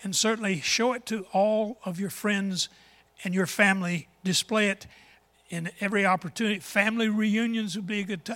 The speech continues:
place to do it, in whatever way that you f-, see is fitting.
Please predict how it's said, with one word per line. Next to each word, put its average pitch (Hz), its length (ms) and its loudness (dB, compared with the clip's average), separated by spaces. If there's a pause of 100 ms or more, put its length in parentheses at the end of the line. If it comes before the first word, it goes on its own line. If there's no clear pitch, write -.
place 208 280 -2
to 208 100 -2
do 208 100 4
it, 214 100 -2 (540)
in 190 220 -4
whatever 220 340 2
way 170 300 2
that 151 280 -10 (120)
you 165 140 -4
f-, - 280 -12
see 196 320 -2
is 147 140 -2
fitting. 131 400 -8